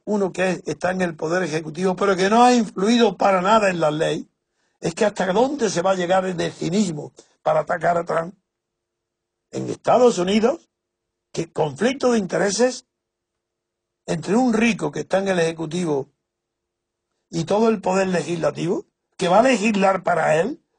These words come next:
porque es dueño de hoteles y de campo de golf? Pero ¿hasta dónde se puede llegar en la barbarie, la mala fe,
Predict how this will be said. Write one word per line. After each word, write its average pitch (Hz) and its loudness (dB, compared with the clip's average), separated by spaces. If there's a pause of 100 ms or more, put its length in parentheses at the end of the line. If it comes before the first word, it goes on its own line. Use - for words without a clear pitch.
porque 151 -2
es 196 -4
dueño 208 0
de 185 -2
hoteles 185 -2
y - -6
de 165 -4
campo 170 -2
de 156 0
golf? 202 0 (280)
Pero 160 4
¿hasta 147 -2
dónde 220 0
se 180 -4
puede 202 -2
llegar 175 2
en 185 0
la 156 0
barbarie, 127 -2 (600)
la 143 0
mala 175 2
fe, 160 -2